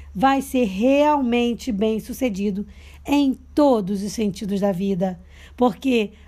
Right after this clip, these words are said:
ah, ganhar muito dinheiro, ter uma excelente vida financeira, isso não é segurança nenhuma de que você vai ser feliz.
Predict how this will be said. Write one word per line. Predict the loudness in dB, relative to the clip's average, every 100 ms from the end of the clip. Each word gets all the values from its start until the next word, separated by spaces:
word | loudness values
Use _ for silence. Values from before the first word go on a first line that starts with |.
| -2
ah, | 0 0 0 -2
ganhar | 0 -2 -2
muito | -2 -4
dinheiro, | -2 -2 0 0 -2 -2 -2
ter | -2 -2
uma | -2
excelente | -2 -2 -2 -2
vida | -2 -2
financeira, | -2 -2 -2 -2
isso | -2 -2
não | 0 0 2
é | 2 0 -4 -14 -20 -20
segurança | -8 0 0 2 0 -2 -2
nenhuma | 0 2 2 2 0
de | -2
que | -4 -4
você | -4 -2 -2
vai | -2
ser | -4 -4
feliz. | -2 -2 -4 -6